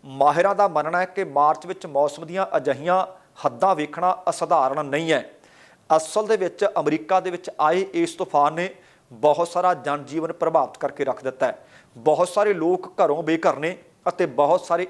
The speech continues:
ਇਲਾਕਿਆਂ ਵਿੱਚ ਬਿਜਲੀ ਦੀ ਬੱਤੀ ਗੁੱਲ ਹੈ। ਦੋਸਤੋ, ਇਹ ਸੀ ਕੁੱਲ ਮਿਲਾ ਕੇ ਆਪਣਾ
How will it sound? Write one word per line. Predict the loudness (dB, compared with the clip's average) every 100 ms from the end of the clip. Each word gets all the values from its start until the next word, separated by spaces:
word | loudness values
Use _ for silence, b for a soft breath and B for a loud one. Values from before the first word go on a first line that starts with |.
| -6
ਇਲਾਕਿਆਂ | 0 0 0 -4
ਵਿੱਚ | -2 -4 -8
ਬਿਜਲੀ | -4 -2 -2
ਦੀ | -2 -4 -4 -2
ਬੱਤੀ | -2 -2 -2
ਗੁੱਲ | -2 2
ਹੈ। | 0 0 -16 b b b -4
ਦੋਸਤੋ, | -2 0 0 -2 2
ਇਹ | 2
ਸੀ | 2 -4
ਕੁੱਲ | -12 -6 -6 -4
ਮਿਲਾ | 0 0
ਕੇ | 0 -6 -4
ਆਪਣਾ | -4 -2 0 -2